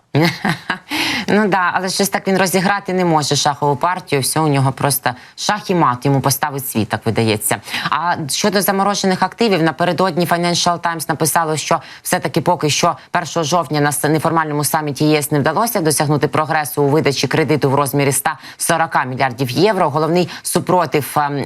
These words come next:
от, був від трьох країн. Бельгія відмовилася зняти раніше висловлене заперечення, Франція та Люксембург висловили занепокоєння щодо правових наслідків. Ем, подейкують, що бояться, що просто потім інші країни будуть, мовляв, шукати інші місця, куди вкладати гроші. А насправді,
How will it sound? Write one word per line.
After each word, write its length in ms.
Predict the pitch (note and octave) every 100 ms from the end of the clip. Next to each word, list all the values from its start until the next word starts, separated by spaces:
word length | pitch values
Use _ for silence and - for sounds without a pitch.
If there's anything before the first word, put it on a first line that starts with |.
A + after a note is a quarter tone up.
| C#3
от, 120 | C3
був 280 | C3+ D#3 C#3+
від 160 | C3+ -
трьох 240 | E3 D3+
країн. 420 | D3 C#3+ F3 A3 - -
Бельгія 420 | D#3 F3 C#3 D3
відмовилася 560 | C3+ D#3+ D3+ C#3 C#3 C3+
зняти 320 | C#3 C3+ C#3
раніше 380 | C3+ C#3 B2+ C3+
висловлене 400 | C#3 - C3+ C#3
заперечення, 600 | - - G3+ G#3+ G3 E3+
Франція 400 | D3+ D#3+ C#3+ C#3+
та 140 | D3+
Люксембург 500 | C3+ - E3 D#3+ F#3
висловили 400 | - E3 E3 F3 - - C3
занепокоєння 600 | E3+ D#3+ E3 G#3+ G3+ F3
щодо 260 | - D3
правових 500 | - E3 D#3 B2+ -
наслідків. 580 | E2 D2 - - C3+ B2 E3
Ем, 320 | F#3+ F#3+ C#3+ D3
подейкують, 460 | F3 F#3+ G3+ F3 D#3+
що 100 | D3+
бояться, 400 | E3 F3 - D3+
що 200 | D#3+ - - -
просто 220 | F3 -
потім 280 | D3 D3+ D#3+
інші 220 | D#3+ D3
країни 420 | D3 C#3+ E3+ G3+ D#3
будуть, 240 | C#3+ C3+
мовляв, 240 | C#3 C#3
шукати 540 | C#3 D3 E3 D3+ C#3+ C3+ - -
інші 280 | D3+ - C#3+
місця, 320 | D3 - D3+
куди 140 | C3+ C#3
вкладати 400 | C#3+ C#3+ D3 D3
гроші. 380 | E3 A3 - -
А 40 |
насправді, 540 | F3 F3 F#3+ E3+ C3